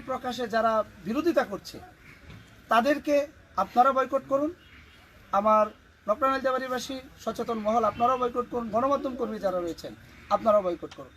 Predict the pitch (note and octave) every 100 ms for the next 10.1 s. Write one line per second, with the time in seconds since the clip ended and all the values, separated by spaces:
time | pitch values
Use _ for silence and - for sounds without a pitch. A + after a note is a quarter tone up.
0 | - - - D4 D4+ D#4+ D#4 C#4+ B3 C#4+
1 | C#4 A3+ A3+ A3+ G#3+ - C#4 A3+ - -
2 | - - A#3+ A#3 B3+ A#3 - A3 A3+ A#3+
3 | A#3+ G3 F#3 E3+ D#3+ D3+ C#3+ - A2+ -
4 | - - - - A3+ C#4 C#4+ C4 C4 A#3+
5 | A#3 G#3+ G#3 - C#4+ E4 - - _ _
6 | - - A3 B3 C#4 C4+ C#4 D4+ C#4+ C#4+
7 | D#4 _ _ - - - - A3+ A3 G#3+
8 | G#3 A#3 B3 C#4 - - A3+ C#4 A#3+ A#3+
9 | A#3+ F#3 G3+ C4 C4 G#3 F#3 F3+ F#3 F3
10 | D#4+